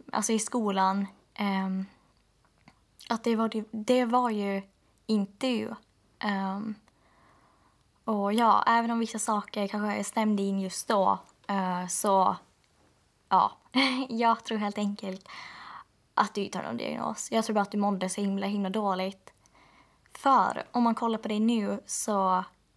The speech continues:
Ja, alltså man ser ju inte något tecken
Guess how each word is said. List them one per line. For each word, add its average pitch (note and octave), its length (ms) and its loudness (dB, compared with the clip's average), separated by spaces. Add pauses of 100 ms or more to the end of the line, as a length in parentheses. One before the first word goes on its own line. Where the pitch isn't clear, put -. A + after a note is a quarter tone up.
(1200)
Ja, G3 260 2 (400)
alltså A3 220 -6
man G#3+ 120 -2
ser G#3+ 140 -8
ju A3 100 -6
inte G#3+ 280 -4
något G#3 60 -4
tecken G#3 540 -8